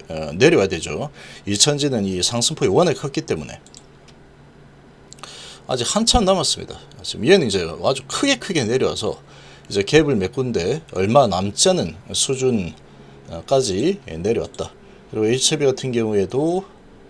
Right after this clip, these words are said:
지금 하락이 이제 계속 밑으로 밀려 내려온다라고 하면은 갭을 메꾸려면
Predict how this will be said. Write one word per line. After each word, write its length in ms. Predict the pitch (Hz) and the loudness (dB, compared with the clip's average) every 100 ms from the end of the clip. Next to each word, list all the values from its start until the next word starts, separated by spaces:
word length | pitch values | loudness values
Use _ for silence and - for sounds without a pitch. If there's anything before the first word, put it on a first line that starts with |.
| - - - - - - - - - - - - - - - - - | -20 -20 -20 -20 -20 -20 -20 -20 -20 -20 -20 -20 -20 -20 -20 -20 -10
지금 240 | 117 107 | -6 -6
하락이 960 | 101 135 135 143 139 135 135 135 131 113 | 0 2 6 8 6 4 2 2 2 2
이제 380 | 104 101 156 175 - - - - - | 2 2 0 -4 -18 -20 -20 -20 -4
계속 580 | 120 139 165 175 196 156 | 6 8 8 6 4 4
밑으로 440 | 190 - - 151 | 0 -2 -2 0
밀려 360 | 110 120 160 165 | 0 0 2 4
내려온다라고 800 | 143 143 135 131 127 123 113 101 | 4 4 2 2 2 4 2 0
하면은 340 | 90 110 98 - | -2 -2 -4 0
갭을 340 | 180 175 131 | 2 4 2
메꾸려면 640 | 95 - 139 135 85 101 | -2 -2 -2 0 -2 -6